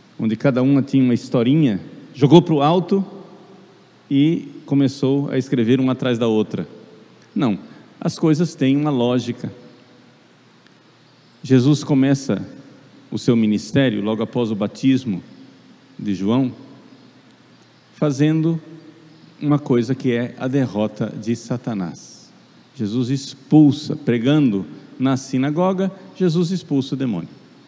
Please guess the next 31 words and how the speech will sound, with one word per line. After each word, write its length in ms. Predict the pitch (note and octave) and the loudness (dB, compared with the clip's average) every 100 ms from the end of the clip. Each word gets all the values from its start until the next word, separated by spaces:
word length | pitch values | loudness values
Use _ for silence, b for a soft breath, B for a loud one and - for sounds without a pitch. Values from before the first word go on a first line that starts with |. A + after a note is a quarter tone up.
| - - _ _ B B B B B | -20 -20 _ _ B B B B B
E 140 | G3+ | 4
é 60 | A3+ | 4
como 260 | A3 A#3 A3+ | 4 2 2
se 240 | - A3 | 2 0
São 180 | - A3+ | 0 0
Marcos 440 | G#3 G#3+ G#3+ G3+ | 0 0 -2 0
nos 180 | G#3 G3 | 0 0
colocasse 540 | G3 F#3 F#3 G#3 - | 0 0 0 -2 0
uma 100 | G3+ | 0
espécie 400 | F3+ - G3+ F#3+ | 0 0 0 0
de 160 | F3 E3+ | 0 0
recapitulação 1120 | D#3+ A3+ - G#3 G#3+ G3 F#3+ E3+ D#3 - F#3 | 2 0 0 -4 0 0 0 0 -2 0 2
do 120 | F3 D3+ | 2 2
livro 280 | D3 D3+ | 2 2
do 140 | E3+ E3+ | 2 2
Gênesis. 640 | C#3+ D3 A#2+ F#2+ - - B B B B | 4 4 2 -4 -14 -18 B B B B
O 80 | C#3+ | -4
que 100 | G3 | -2
é 60 | F3+ | 0
que 80 | |
aconteceu 480 | F3+ F3 F3+ D#3 D#3+ | 2 2 2 0 0
no 80 | D3 | 2
livro 240 | C#3 C3 | 2 2
do 100 | B2+ | 0
Gênesis? 540 | A2+ A2+ F#2 D#2 - - B B - | 0 0 -2 -4 -12 -20 B B 0
Primeiro, 380 | C#3 C3+ D#3 E3+ | 4 6 4 2
quem 160 | E3+ | 0
caiu? 440 | D#3+ D#3 C3 G#2 E2+ - - | 0 2 4 4 2 -8 -14
A 60 | - | -4
serpente. 680 | - D3+ D3+ B2 A2 - - | 0 2 4 2 2 -6 -14
Satanás 800 | - A#2 C3 B2 B2+ C#3+ - | -6 -4 -2 -2 -2 -4 -8